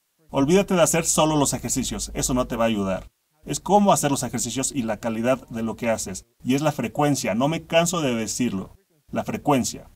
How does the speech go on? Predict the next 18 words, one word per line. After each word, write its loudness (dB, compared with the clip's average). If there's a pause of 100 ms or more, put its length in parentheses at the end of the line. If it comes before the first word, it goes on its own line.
(800)
Adopta 2
este -2
programa. 2
Otra -4
gente -2
tendrá -4
sus -2
cosas -2
que -6
hacer -4
para 2
mantener 0
lo 0
que -4
sea -4
que -6
estén -6
lidiando. 0